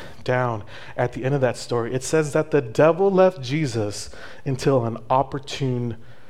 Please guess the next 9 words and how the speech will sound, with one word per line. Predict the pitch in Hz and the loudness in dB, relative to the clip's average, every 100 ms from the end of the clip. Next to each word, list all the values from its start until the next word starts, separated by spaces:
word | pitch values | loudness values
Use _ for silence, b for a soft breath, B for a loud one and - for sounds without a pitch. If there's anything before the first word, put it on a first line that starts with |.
| b - | b -6
time. | 139 131 113 101 98 B B B B B B | -2 0 -2 -4 -8 B B B B B B
If | 117 - | -6 0
there | 127 | 2
was | 117 110 - - - - - | 2 0 -4 -12 -14 -8 2
any | 277 277 175 | 6 6 6
time | - 147 117 98 - b b b b b b b b | 4 2 2 -2 -10 b b b b b b b b
to | - | -8
tempt | - 170 151 123 | 4 4 4 0
Jesus | 147 135 110 - - - | 2 2 0 -4 -8 -10